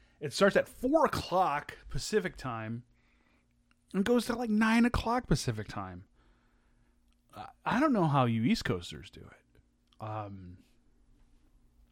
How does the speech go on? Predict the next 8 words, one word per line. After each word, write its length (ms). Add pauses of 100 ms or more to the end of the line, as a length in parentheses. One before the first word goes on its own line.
(240)
a 80
good 180
show 460 (1800)
that, 500
uh, 360
Acclaimed 1000 (720)
or 100
Acclaim 580